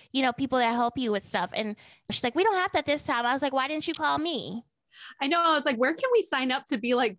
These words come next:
Speaker 2: volunteers for these things?" 'Cause that would have been fun
Speaker 1: And they,
Speaker 2: to
Speaker 1: you know, they
Speaker 2: do.
Speaker 1: did have volunteers there, but I don't know what the extent was. I guess before we, like, wrap up this WrestleCon part of the episode, I do wanna bring up two things.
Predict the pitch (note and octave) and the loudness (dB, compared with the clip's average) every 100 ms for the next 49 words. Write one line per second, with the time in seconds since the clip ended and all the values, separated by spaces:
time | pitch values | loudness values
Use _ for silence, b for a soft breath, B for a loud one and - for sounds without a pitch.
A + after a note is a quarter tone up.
0 | - F#3+ G#3 G#3+ G#3 A3+ - C#4+ E4 - | -4 -2 -2 -6 -4 -4 -2 -2 -2 0
1 | F4 E4+ - G3 G#3+ G#4+ G#4+ G3 G3 _ | -2 -2 -4 -2 0 2 0 -2 -6 _
2 | _ A#3 G#3+ F#3+ A4+ A#4 B4+ G4 A#4 A4 | _ -2 0 -2 0 0 0 2 2 2
3 | A4+ A#4 A#4 B4 A4+ D4 C#4 D4+ F#4 G4+ | 0 2 4 4 2 0 0 -2 0 0
4 | G#4 C#4+ B3 A#3+ A#3+ A3+ A3+ G#3+ _ B3+ | 0 0 0 0 0 0 0 -4 _ -4
5 | D4+ D4+ D4 C#4 C4 B3 A3+ - _ _ | -2 0 0 2 4 2 0 -4 _ _
6 | G3 G#3 A3+ - A3+ F#3+ - - A3+ A#3 | -10 -2 -2 -2 -4 -4 -4 -2 -2 -2
7 | G#3 C#3+ F#2+ F2+ A2 - - - _ - | -4 -2 -2 -4 -8 -10 -10 -12 _ -8
8 | C#4+ F#4 A4 B4+ - F#4 E4 D4 B3+ A#3 | -4 -2 0 0 2 0 2 -2 0 -2
9 | A3 - - G#3+ G#3 G#3+ A#3 A3 - G#3 | -2 -6 -2 0 0 -2 0 -2 -2 -6
10 | - E3+ G3 A3+ A3+ B3 A#3 A#3+ B3 C4 | -4 -6 -4 -4 -2 0 0 0 -2 -2
11 | A#3+ A#3 A3 A#3+ A#3 C4+ A#3 A3 G#3+ A3 | -2 -2 -4 -4 -2 0 0 0 -2 0
12 | G#3+ G#3+ G3 - F3+ - D2 F#2+ D#3 | 0 -4 -6 -6 -8 -8 -8 -8 -12